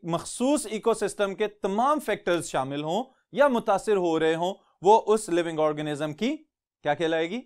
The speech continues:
इकोलॉजिकल इंपॉर्टेंस, ओके? फिर अगर दूसरी तरफ आ जाएं, तो हम ये कह सकते हैं, there is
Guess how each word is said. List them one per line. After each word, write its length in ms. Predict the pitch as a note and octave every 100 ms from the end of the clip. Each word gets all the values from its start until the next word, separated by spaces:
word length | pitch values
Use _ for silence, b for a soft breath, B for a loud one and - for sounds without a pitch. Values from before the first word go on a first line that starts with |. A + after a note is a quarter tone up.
| _
इकोलॉजिकल 500 | E3+ G3 F#3+ E3 D3+
इंपॉर्टेंस, 460 | C3 B2+ A2 B2+ _ C#3+
ओके? 180 | G#3+ A#3 - _ _ _
फिर 260 | B3+ D3 -
अगर 220 | G3 B3+
दूसरी 280 | G3 A3 B3
तरफ 240 | F#3+ D#3+ -
आ 160 | B2+
जाएं, 220 | D#3+ F#3+ - _ _
तो 60 | A3
हम 120 | A#3+
ये 80 | A#3+
कह 140 | A#3
सकते 280 | A3 G#3+ G#3+
हैं, 180 | G3+ E3+
there 280 | F3 F3+
is 60 | A3